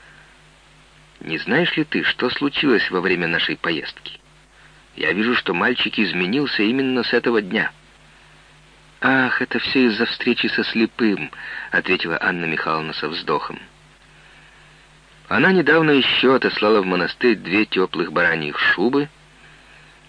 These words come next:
и деньги с письмом к отцу Памфилию, прося его облегчить по возможности участь обоих слепцов. У нее вообще было доброе сердце, но сначала она забыла о романе,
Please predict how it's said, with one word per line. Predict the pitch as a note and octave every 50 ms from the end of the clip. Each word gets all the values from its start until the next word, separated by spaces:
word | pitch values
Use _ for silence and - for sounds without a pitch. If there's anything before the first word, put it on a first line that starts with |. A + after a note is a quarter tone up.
| _ _ - - -
и | - B2 D3
деньги | B2+ G#2+ G#2 G2+ G2+ G#2 F#2+ F#2+ F#2
с | - -
письмом | - E2 - - G#2 A#2+ C3
к | -
отцу | - - - - - - G2+ G#2+ A2+ G#2 - -
Памфилию, | - G#2 G#2+ G2 - - F#2 E2 D#2+ D2 D2+ D2 C#2+ C2+ -
прося | - E2+ E2+ - - G2+ G2+
его | G2+ F#2+ G2
облегчить | G2 F#2+ F2+ F#2 F#2 F#2 - - - - - -
по | - E2
возможности | D2+ D#2 D2+ D#2 D#2+ D#2+ D#2 - D#2 D2+ - - - - -
участь | - G2+ G2+ - - F#2+ - - - E2+
обоих | D2+ D2+ E2+ E2 D#2 -
слепцов. | - - D2 D#2 - - - - C2 - - - - - - _ - - - - - - - - - - - - - - -
У | G2
нее | A#2+ C3+ D#3 D#3 D3
вообще | D#3+ D#3 D#3 - - - A#2
было | E2+ F2+ E2 D#2
доброе | D2+ E2 D#2 D2 D2+ D2+ C#2+ -
сердце, | - - D#2+ D2 C2+ - - - - - - - - - - - - -
но | - G#2+
сначала | - - A#2+ G#2+ - C3 B2+ B2+ A#2+ A#2
она | A2+ A2+ A2+ A2 G#2+
забыла | F#2 E2+ F#2 G2+ F#2 F#2+ B2 B2 A#2 A2 G2+ -
о | - - G2+ F#2
романе, | F2 E2+ F2 G#2+ C#3 C#3 G#2 F2+ E2 D2+ -